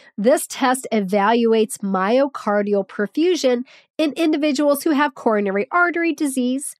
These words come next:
or suspected of coronary artery disease. Some patients will run on a treadmill to induce cardiac stress, while others will require pharmacologically induced stress. So,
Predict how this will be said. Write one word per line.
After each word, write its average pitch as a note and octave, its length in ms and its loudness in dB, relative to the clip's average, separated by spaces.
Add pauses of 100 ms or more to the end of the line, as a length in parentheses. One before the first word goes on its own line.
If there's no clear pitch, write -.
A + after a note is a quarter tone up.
or D4 100 0
suspected - 600 0
of G3+ 80 -2
coronary F#3 560 -2
artery F3 320 -2
disease. E3+ 500 -8 (320)
Some D4+ 240 0
patients C#4+ 480 -2
will B3 160 4
run G#3+ 420 2
on E4 140 2
a F4 80 0
treadmill A3 540 0
to - 220 -6 (120)
induce A3 680 2
cardiac F#3 680 -4
stress, C4+ 680 -2 (420)
while C4 320 2
others C4+ 460 2
will G#3 140 0
require F#3+ 640 0
pharmacologically C4+ 1400 0
induced G3 600 -4
stress. - 640 -6
So, A#3+ 360 0